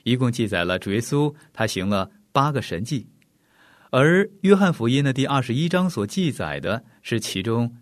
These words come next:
最后一个神迹。好，我亲爱的朋友，今天的节目时间就到了，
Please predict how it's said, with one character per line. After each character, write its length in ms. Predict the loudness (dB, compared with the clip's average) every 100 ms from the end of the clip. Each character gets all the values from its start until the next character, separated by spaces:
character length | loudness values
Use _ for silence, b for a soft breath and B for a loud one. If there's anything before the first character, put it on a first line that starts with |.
| -8
最 240 | 0 0
后 160 | 0 -6
一 100 | -6
个 120 | -8
神 200 | -10 -14
迹。 220 | -12 -16 -16 _ _ _ _ _ _ _ _ _ _ _ _ _ _ -6
好， 180 | -6 -6 -4
我 100 | -4
亲 160 | -2 -2
爱 20 |
的 80 | -2
朋 180 | -2
友， 140 | -2 -2 b b -2
今 180 | 2
天 80 | 4
的 80 | 4
节 80 | 2
目 100 | 0
时 160 | 0
间 160 | 0 0
就 140 | 0
到 220 | 0 -2 -2
了， 160 | -4